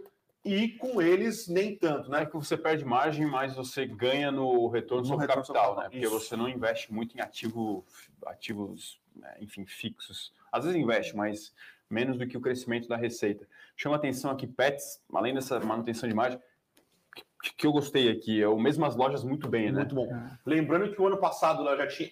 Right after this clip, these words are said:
Speaker 1: a base de comparação era difícil,
Speaker 2: Sim.
Speaker 1: tinha crescido trinta por cento em relação a dois mil e dezenove, numa base de comparação difícil ela cresceu vinte e dois por cento.
Speaker 2: Uhum.
Speaker 1: Então,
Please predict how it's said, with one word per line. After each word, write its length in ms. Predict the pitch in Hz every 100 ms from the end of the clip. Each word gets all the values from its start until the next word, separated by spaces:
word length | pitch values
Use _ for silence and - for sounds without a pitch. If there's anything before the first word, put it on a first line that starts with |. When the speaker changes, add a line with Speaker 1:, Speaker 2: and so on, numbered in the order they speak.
| -
Speaker 1:
a 100 | 135
base 220 | 143 175
de 60 | -
comparação 440 | 160 156 147 147
era 120 | 143
difícil, 500 | 135 - 190 226 254
Speaker 2:
Sim. 320 | 247 - 113
Speaker 1:
tinha 200 | 156 170
crescido 360 | 165 160 165 165
trinta 280 | 170 202 214
por 100 | -
cento 200 | 185 175
em 40 |
relação 340 | 165 156 - 156
a 20 |
dois 160 | 156 151
mil 100 | 156
e 20 |
dezenove, 480 | 156 139 180 226 233 _ _ _
numa 300 | 151 214 233
base 240 | 175 202 196
de 60 |
comparação 400 | 190 180 180 175
difícil 380 | 175 160 185 214
ela 100 | 196
cresceu 280 | 202 190 190
vinte 140 | 190
e 20 | -
dois 140 | -
por 80 | -
cento. 300 | 160 127 110
Speaker 2:
Uhum. 300 | 101 101 107 - _ -
Speaker 1:
Então, 460 | 147 175 165 -